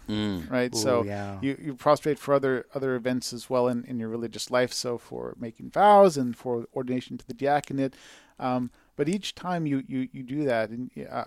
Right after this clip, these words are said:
Speaker 2: I was very aware that you're asking all these saints to pray for you. So there's a litany of the saints going on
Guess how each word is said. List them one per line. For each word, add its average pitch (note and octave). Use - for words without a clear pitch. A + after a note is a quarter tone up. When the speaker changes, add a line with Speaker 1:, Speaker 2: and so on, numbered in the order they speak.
Speaker 2:
I D3
was C3
very C3+
aware B2+
that A#2
you're A2+
asking -
all E3
these D#3+
saints -
to -
pray C3+
for -
you. -
So -
there's A2+
a A#2
litany C3+
of A#2
the A#2+
saints B2+
going A#2+
on A#2